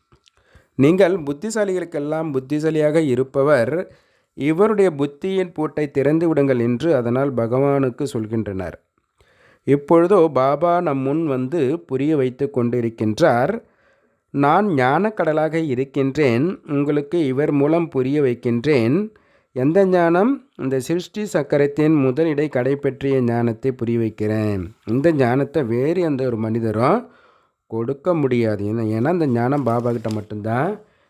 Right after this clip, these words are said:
இருக்கு. இப்பொழுது பாபா சொல்கின்றார்,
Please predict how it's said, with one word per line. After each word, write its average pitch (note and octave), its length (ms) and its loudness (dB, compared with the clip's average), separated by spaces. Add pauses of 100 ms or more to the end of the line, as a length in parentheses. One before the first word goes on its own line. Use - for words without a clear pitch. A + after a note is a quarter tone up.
(120)
இருக்கு. A2 640 -6 (960)
இப்பொழுது F#3 640 2
பாபா D3+ 500 4
சொல்கின்றார், C#3 760 -2